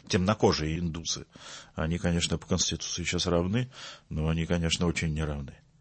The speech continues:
Там была цивилизация Мохенджо-Даро, не на севере Индии. Непонятная нам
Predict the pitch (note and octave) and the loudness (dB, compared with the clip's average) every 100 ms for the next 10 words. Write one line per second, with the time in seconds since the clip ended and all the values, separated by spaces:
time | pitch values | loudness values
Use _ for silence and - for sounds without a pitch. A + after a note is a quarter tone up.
0 | - - G#2+ A#2 A#2 B2 A#2+ A#2+ A2 A2 | -20 0 4 6 6 6 6 4 4 4
1 | B2 A#2+ G#2+ G2+ G2 G#2 F2 F2+ D#2+ C#2 | 4 6 6 6 6 2 4 2 0 -2
2 | C#2+ D2+ D#2+ - - - - F2 F2 D#2 | -4 -2 -4 -4 -14 -14 -8 0 0 0
3 | C#2 C#2 C#2 - - - - - F2 G2+ | -4 -12 -16 -20 -20 -20 -20 -12 -2 0
4 | G#2 G#2 C#2+ - D2 C#2 C#2+ | 2 2 0 -6 -16 -16 -16